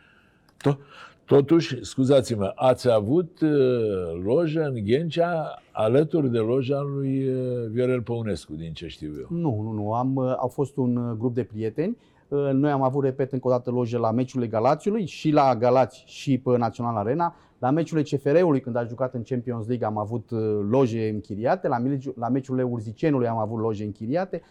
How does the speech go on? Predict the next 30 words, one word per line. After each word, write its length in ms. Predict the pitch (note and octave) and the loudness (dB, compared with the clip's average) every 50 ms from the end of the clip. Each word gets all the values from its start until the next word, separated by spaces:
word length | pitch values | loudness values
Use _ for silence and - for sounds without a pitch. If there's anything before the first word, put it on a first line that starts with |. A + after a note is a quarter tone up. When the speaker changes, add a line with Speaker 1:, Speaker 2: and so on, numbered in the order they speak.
| _ _ - | _ _ -6
Speaker 2:
Am 100 | - G#2 | -2 0
Speaker 1:
Ah. 60 | - D3 | 0 2
Speaker 2:
avut 220 | D3+ F3 F#3 - | 0 0 -2 -2
întotdeauna. 540 | F#3 F3 F#3 F3+ E3+ F3 D#3+ D3+ C3 A2+ G2+ | 0 2 2 4 4 4 4 4 4 2 0
Adică 220 | F#2+ C3 C#3+ C#3 | 0 4 4 6
Speaker 1:
Deci 100 | C3 D3+ | 6 6
Speaker 2:
e 20 | D3+ | 4
Speaker 1:
nu 60 | D3+ | 6
Speaker 2:
vorba 220 | D#3+ F3 F3 F3 | 4 4 6 6
Speaker 1:
se 80 | F3 D#3 | 4 6
poate 340 | C3+ D3 C#3+ C3 A#2 B2 A2+ | 6 6 6 6 4 2 -2
spune 320 | G2 - C#3 C#3 C#3 C3 | -2 -2 -2 0 2 2
că 120 | A2+ A2+ | 2 2
ați 160 | A#2 G#2+ F#2+ - | 2 0 2 2
fost 260 | B2 C3 A2+ F#2+ - | 2 2 2 2 -2
fan 400 | - - B2 B2 A2+ G#2 F#2 F#2 E2+ - - _ _ _ - | -4 -2 -2 -2 -2 -4 -6 -8 -10 -12 -14 _ _ _ -8
al 180 | - E2+ F#2 | -2 0 0
Speaker 2:
Nu, 80 | B2+ D#3+ - | 0 2 2
am 160 | C3 C#3+ D3+ | 2 4 4
avut 220 | D3 C#3+ E3 F#3 | 4 4 2 0
Speaker 1:
F 40 | - | 2
C 0 | |
S 0 | |
B-ului. 200 | F#3 D#3 - F#3 | 2 0 2 2
Speaker 2:
întotdeauna, 720 | F#3 F3+ E3 D#3+ C#3+ C3 A#2 A#2 A#2 B2 D3+ F#3 C4 - - | 2 4 4 4 4 4 2 0 0 0 2 0 0 0 0
am 140 | D#3+ D3+ D3+ | 0 2 2
avut 320 | C#3+ C#3 D#3+ E3 C3+ A#2 | 2 0 0 -2 -4 -2
grup 220 | A2 C3 D#3 D#3+ C#3+ | 0 2 2 4 4
de 100 | C#3+ C3 | 2 0
prieteni 540 | - A2+ A2 A2 A2 G#2+ - F#3 G#3+ A#3+ | 0 -2 -4 -4 -4 -2 0 -2 -2 -2